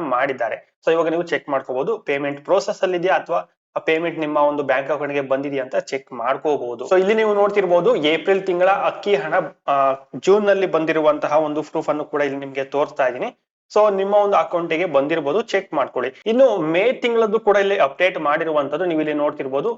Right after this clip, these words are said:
ಮೇ ತಿಂಗಳ ಒಂದು, ಆ, ನೇಮ್ ಅನ್ನು ಕೂಡ ಅಂದ್ರೆ ಮೇ ಒಂದು ಆಪ್ಷನ್ ಅನ್ನು ಕೂಡ ಇಲ್ಲಿ ಅಪ್ಡೇಟ್ ಮಾಡಿರುವಂತದ್ದು. ಇದು ಮೊದಲು ಬರ್ತಾ ಇರ್ಲಿಲ್ಲ, ಆ, ಮಾರ್ಚ್ ಗೆ ನಿಂತೋಗಿತ್ತು. ಇವಾಗ ಏಪ್ರಿಲ್ ಮತ್ತೆ ಮೇ ತಿಂಗಳು ಎರಡನ್ನೂ ಕೂಡ ಇಲ್ಲಿ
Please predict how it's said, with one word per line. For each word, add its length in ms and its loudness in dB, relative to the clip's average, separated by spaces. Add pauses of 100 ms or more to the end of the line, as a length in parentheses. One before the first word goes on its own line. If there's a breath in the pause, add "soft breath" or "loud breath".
(220)
ಮೇ 100 0 (200)
ತಿಂಗಳ 220 2 (200)
ಒಂದು, 180 -2 (440)
ಆ, 40 4 (540)
ನೇಮ್ 240 2
ಅನ್ನು 160 -2
ಕೂಡ 160 2
ಅಂದ್ರೆ 160 2 (320)
ಮೇ 100 0 (140)
ಒಂದು 220 2
ಆಪ್ಷನ್ 220 -8
ಅನ್ನು 200 -8
ಕೂಡ 80 -6 (100)
ಇಲ್ಲಿ 200 -2
ಅಪ್ಡೇಟ್ 280 -4 (120)
ಮಾಡಿರುವಂತದ್ದು. 640 -2
ಇದು 180 -2
ಮೊದಲು 280 0
ಬರ್ತಾ 260 2
ಇರ್ಲಿಲ್ಲ, 280 0 (420)
ಆ, 40 4 (120)
ಮಾರ್ಚ್ 300 2
ಗೆ 120 2
ನಿಂತೋಗಿತ್ತು. 520 -2
ಇವಾಗ 180 4 (240)
ಏಪ್ರಿಲ್ 360 -2 (100)
ಮತ್ತೆ 180 -2 (320)
ಮೇ 100 -2 (200)
ತಿಂಗಳು 260 -2 (200)
ಎರಡನ್ನೂ 360 -2
ಕೂಡ 180 -2
ಇಲ್ಲಿ 140 -2